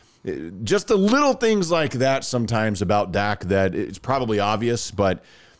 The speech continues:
the fact that he knows to do that and, and, "Hey, let's get that guy right next to me now that everybody else is out of here," I, I think is, it kinda speaks to the leader and the type of person, the type of quarterback Dak is.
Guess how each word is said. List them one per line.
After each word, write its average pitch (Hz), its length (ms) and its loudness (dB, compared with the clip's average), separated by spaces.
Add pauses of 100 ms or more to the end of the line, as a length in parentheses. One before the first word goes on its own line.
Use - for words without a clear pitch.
the 101 100 0
fact 120 300 0
that 98 100 2
he 113 140 2
knows 104 320 2
to 110 120 -2
do 107 200 2
that 110 300 2
and, 92 120 0
and, 87 200 -2
"Hey, 98 180 2
let's 90 180 -2
get - 180 -2
that 101 180 0
guy 104 160 0
right 98 220 0
next 98 220 -4
to - 80 -4
me 101 120 0
now 101 220 2
that 92 100 0
everybody 95 320 0
else 98 240 0
is 85 100 -4
out 90 180 2
of 101 60 0
here," 104 300 0 (1000)
I, 98 200 -2
I 98 120 0
think 95 300 -2
is, 85 260 -4 (120)
it 107 120 -4
kinda 123 200 0
speaks - 300 -4
to 113 100 -2
the 98 60 0
leader 107 320 4
and 92 100 0
the 87 60 -2
type 101 220 0
of 80 80 -8
person, 98 380 -2
the 85 40 -4
type 120 200 0
of 110 60 -6
quarterback 123 440 2
Dak 123 260 0
is. 135 320 -4